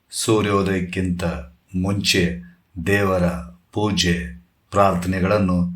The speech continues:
ಮುಗಿಸಿಕೊಳ್ಳಬೇಕು. ಸೂರ್ಯೋದಯ ಆಗುತ್ತಿದ್ದಂತೆ ಸೂರ್ಯನಿಗೆ ನಮಸ್ಕರಿಸುತ್ತಾ, "ಮಾ" ಅಥವಾ "ಅಮ್ಮ" ಎಂದು ಶಬ್ದಪಡಿಸುತ್ತಾ,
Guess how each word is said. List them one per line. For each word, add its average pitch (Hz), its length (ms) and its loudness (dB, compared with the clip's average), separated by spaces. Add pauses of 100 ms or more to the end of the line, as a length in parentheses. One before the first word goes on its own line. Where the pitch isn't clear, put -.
(340)
ಮುಗಿಸಿಕೊಳ್ಳಬೇಕು. 90 1040 -2 (480)
ಸೂರ್ಯೋದಯ 98 800 2 (720)
ಆಗುತ್ತಿದ್ದಂತೆ 92 1080 0 (460)
ಸೂರ್ಯನಿಗೆ 95 1040 0 (260)
ನಮಸ್ಕರಿಸುತ್ತಾ, 87 1200 0 (480)
"ಮಾ" 98 180 4 (580)
ಅಥವಾ 95 680 0 (340)
"ಅಮ್ಮ" 101 280 0 (600)
ಎಂದು 92 520 -2 (180)
ಶಬ್ದಪಡಿಸುತ್ತಾ, 87 1200 0